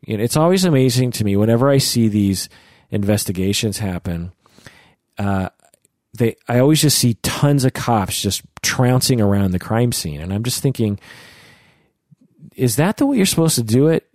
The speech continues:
'Cause to me, it would seem, and I'm, I am far removed from this profession, but I would think that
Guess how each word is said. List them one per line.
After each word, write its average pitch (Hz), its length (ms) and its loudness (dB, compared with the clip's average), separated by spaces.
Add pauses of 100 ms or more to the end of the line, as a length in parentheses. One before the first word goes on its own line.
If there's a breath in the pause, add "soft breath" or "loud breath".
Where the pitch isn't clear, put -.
(160)
'Cause 131 160 0
to 139 140 0
me, 170 460 2 (760 loud breath)
it 131 160 -4
would 139 160 4
seem, 151 500 2
and 123 220 0
I'm, 110 480 0
I 120 140 2
am 87 360 0 (220)
far 98 600 0
removed 95 400 0
from 87 200 -8
this 82 140 -6
profession, 90 520 -6 (140)
but 107 100 -2
I 123 160 2
would 151 180 2
think - 340 -4
that 98 240 -2